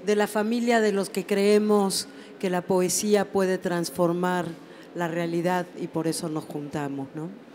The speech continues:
Eh, gracias, Janet, porque, como decía Gaby, es un privilegio formar parte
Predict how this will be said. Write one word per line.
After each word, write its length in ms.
Eh, 320
gracias, 680
Janet, 480
porque, 840
como 220
decía 380
Gaby, 480
es 240
un 140
privilegio 680
formar 460
parte 560